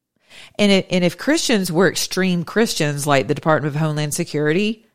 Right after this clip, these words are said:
wants you to think we are, this world would be a much better place because we would forgive very readily, right?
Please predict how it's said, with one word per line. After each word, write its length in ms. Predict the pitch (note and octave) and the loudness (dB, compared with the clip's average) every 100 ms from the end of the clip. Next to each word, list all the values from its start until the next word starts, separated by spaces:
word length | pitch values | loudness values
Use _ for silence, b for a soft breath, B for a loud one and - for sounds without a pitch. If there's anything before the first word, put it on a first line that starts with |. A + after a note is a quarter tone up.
| _ - | _ -4
wants 340 | E3 D#3 - | 0 0 0
you 80 | D3+ | -2
to 140 | C#3+ | -2
think 320 | - E3 F3+ | -2 -2 0
we 160 | G#3+ B3 | 0 2
are, 360 | A#3 C#4 C#4+ - _ _ _ _ | 2 0 -2 -6 _ _ _ _
this 240 | F3+ G3 | -2 0
world 180 | A#3 F3+ | 4 4
would 100 | E3 | 4
be 120 | D#3+ | 2
a 60 | D3+ | 0
much 360 | D3 F3+ C4 - | 0 0 0 0
better 220 | C3+ C3+ | 0 -2
place 460 | - F2+ E3 - - B B | -4 -4 -2 -6 -10 B B
because 320 | F#3 F3 D#3+ | -2 2 2
we 140 | D3+ D#3 | 2 0
would 160 | D3 | 0
forgive 760 | - D3 C#3 C#3 B2+ C#3 F3+ E3+ _ _ - | -2 -6 -2 0 2 0 -2 -10 _ _ -14
very 480 | C#3+ C#3+ D3+ D#3+ F3 | -2 2 4 4 4
readily, 560 | D#3+ C#3 A#2+ F#2 C3+ - _ _ _ _ _ _ | 2 2 -2 -4 -8 -14 _ _ _ _ _ _
right? 360 | C#3+ C#3+ G#3+ | 0 2 0